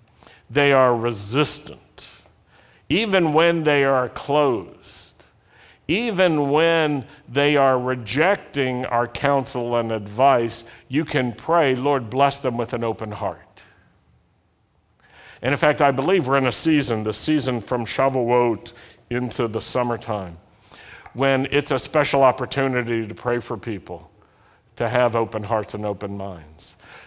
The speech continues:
to pray not just for others, but to pray for ourselves so that we can pray even more effectively for other people. God is in the business of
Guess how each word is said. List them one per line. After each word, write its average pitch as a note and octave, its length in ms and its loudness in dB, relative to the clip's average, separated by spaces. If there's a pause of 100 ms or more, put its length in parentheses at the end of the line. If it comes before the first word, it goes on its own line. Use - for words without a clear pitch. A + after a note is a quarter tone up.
to D3 100 -4
pray F3+ 180 4
not F3+ 240 4
just G3 180 0
for E3+ 120 2
others, D#3+ 280 2
but C#3+ 180 -2
to D3 80 -2
pray C#3+ 180 0
for C#3 160 2
ourselves C3 540 2
so C3+ 140 -2
that B2+ 180 -4
we C3+ 120 -4
can B2+ 160 -10
pray B2 200 -4
even A#2 200 -8
more B2 220 0
effectively G#2 720 -4 (520)
for B2 120 -4
other G#2 220 -4
people. - 420 -14 (1080)
God D#3 260 4
is C3 320 -2 (300)
in C#3 120 0
the C#3 80 2
business C3+ 520 0
of A#2 380 -2